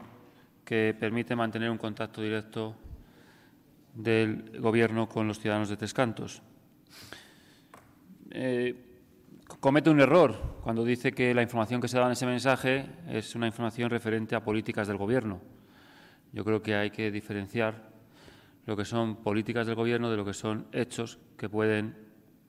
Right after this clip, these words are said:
ser de interés general o de interés de todos los tricantinos. Como comprenderá, en ese mensaje se aludía a un hecho importante relacionado con el deporte. Estará de acuerdo conmigo en que el deporte es una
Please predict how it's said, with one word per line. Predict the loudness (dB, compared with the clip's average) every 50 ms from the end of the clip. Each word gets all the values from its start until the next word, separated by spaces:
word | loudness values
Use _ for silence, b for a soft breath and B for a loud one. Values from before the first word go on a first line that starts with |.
| _ _ _ _ _ _ -20 _ _ _
ser | -10 -2 0 0 2 2
de | 0
interés | -2 -2 -2 -2 -2 -2
general | -2 -2 0 0 0 0 0 -2 -8 B B B B B B B B -4
o | -2 0
de | 0
interés | 0 0 0 -2 0 0
de | -2 -2
todos | -2 -2 -2 -2
los | -2 -6
tricantinos. | -8 -6 -4 -2 -2 0 0 -2 -2 -4 -6 -12 -18 B B B B B B B B B B B
Como | -4 -2 -2 0
comprenderá, | 0 0 0 0 2 4 6 6 6 4 2 -2 -10 -18 -20 -20 -20 -20 -20 -20 -20 -20 -20 _ -20 _ _ -20 -20 -20 -20 -20 -10 -6
en | -2 -2
ese | 0 2 2 2
mensaje | 2 4 4 2 2 2 0 0
se | 0 0
aludía | 2 2 4 6 6 6 4 2 -2 -8 B B B B B B B -2
a | -2 0
un | 0 0
hecho | -2 -2 -4
importante | -4 -2 -4 -2 0 0 0 0 2 0 0 -2 -2 -6 -14 -20 -20 -20 -20 -20 -20 -20 -20 -20 -20 _ _ _ _ b b b b b b b _ _ _
relacionado | 0 0 2 2 2 0 0 0
con | 0 0 0
el | 0
deporte. | -2 0 0 0 0 0 -2 -6 -10 -10 -14 -20 -20 -20 -20
Estará | -16 -6 -2 0 2 2
de | 2
acuerdo | 0 0 0 0 0
conmigo | 0 0 0 2 2 0 0 -2 B B B B B B B B B B -4
en | -2 -2 -2 0
que | 0 0 2 2 2 0 -2 -6 -14 -20 -20 -16 -12
el | -8 -4 -4
deporte | -2 2 2 2 2 2 -2
es | -6 -4
una | -4 -2 0 0 -2 -2